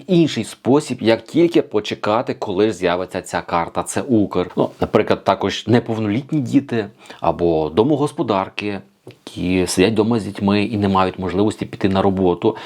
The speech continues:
а вони змушені бути вдома, бо, ну, бо діти, і вони не можуть їх залишити без догляду. Тобто для ось цих категорій громадян України ця, ця карта буде дуже-дуже актуальна. Тому що якщо її все ж таки десь там затримають, не приймуть,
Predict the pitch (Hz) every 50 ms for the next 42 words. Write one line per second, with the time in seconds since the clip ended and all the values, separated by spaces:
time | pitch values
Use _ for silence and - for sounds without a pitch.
0 | - - - - - - 90 85 85 85 85 95 98 107 104 101 104 120 127 117
1 | - - 90 87 82 82 87 85 - 76 73 82 85 95 113 107 92 82 85 87
2 | 85 73 - 87 76 73 73 87 95 95 104 98 - - 78 78 82 90 87 87
3 | 90 92 90 - - 95 87 95 95 104 98 90 - - - 78 - 85 80 85
4 | 92 160 156 143 - - - _ _ _ _ - - - - - - - - 90
5 | - - 113 90 104 113 120 120 127 123 117 - - - - 170 175 160 - -
6 | - _ - - - 104 90 104 113 110 92 87 85 85 90 87 87 85 87 85
7 | 82 82 82 - - 107 113 135 117 98 - - - 104 107 104 101 - - -
8 | - - 95 90 - 101 117 127 131 - 104 90 92 92 95 92 98 110 104 95
9 | 82 78 76 98 104 101 92 85 82 - - 85 78 71 69 - - - _ -
10 | - - - - 104 107 123 127 104 - - 87 87 87 - - - 131 113 101
11 | 95 101 95 - - 98 92 - 101 - - 90 82 78 85 85 82 - - 76
12 | 71 69 - - - 143 143 - 104 95 82 78 73 73 78 76 104 127 131 127
13 | - 90 85 78 71 73 76 -